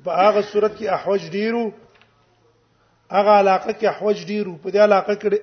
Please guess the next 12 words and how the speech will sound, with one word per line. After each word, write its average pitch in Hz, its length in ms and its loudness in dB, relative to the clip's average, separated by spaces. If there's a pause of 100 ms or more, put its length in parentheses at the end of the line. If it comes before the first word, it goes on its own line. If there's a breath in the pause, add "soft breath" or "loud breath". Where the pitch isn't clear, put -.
احوج 190 360 2
ډیر 202 180 6
نشته، 170 500 0 (760)
به 170 200 -2
په 175 140 -8
دې 196 120 -4 (100)
صورت 196 200 -6
کې - 80 -10
انتقال 185 520 0
ته 180 120 -8
کولای 165 380 -2
شي. - 220 -14